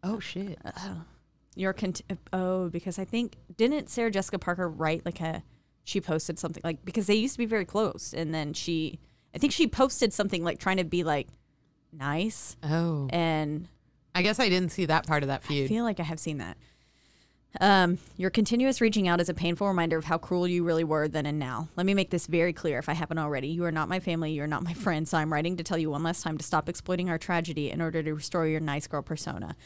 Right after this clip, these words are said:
Speaker 2: Yeah, because I think that was the first time that she ever, like, mentioned anything to them. Sarah
Speaker 1: Yeah.
Speaker 2: Jessica Parker, like, tweeted or something her condolences.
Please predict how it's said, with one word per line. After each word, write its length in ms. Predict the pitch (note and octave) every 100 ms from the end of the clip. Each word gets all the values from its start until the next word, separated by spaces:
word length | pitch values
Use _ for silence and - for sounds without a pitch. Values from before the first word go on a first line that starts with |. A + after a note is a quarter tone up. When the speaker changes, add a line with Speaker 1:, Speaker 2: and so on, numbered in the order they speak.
| - - -
Speaker 2:
Yeah, 140 | D#3 F#3
because 360 | G3 - F#3+ -
I 100 | F#3
think 180 | G#3 G3
that 140 | F#3
was 100 | G3
the 80 | G3
first 280 | F#3 F3+ -
time 120 | F#3
that 100 | -
she 140 | -
ever, 200 | D#3+ E3+
like, 180 | D#3 -
mentioned 400 | E3 D#3 E3 F#3+
anything 340 | G3 G#3 A3 A3+
to 100 | A#3
them. 180 | B3 B3
Sarah 200 | F3 D3
Speaker 1:
Yeah. 60 |
Speaker 2:
Jessica 220 | F3 -
Parker, 300 | E3 E3+ E3+
like, 340 | D#3+ D3 - - - _ -
tweeted 360 | G3+ F3+ F3
or 80 | E3
something 300 | D#3 D#3+ E3
her 140 | E3 D#3+
condolences. 840 | E3+ C#3 C3+ E3+ - A#3 C4+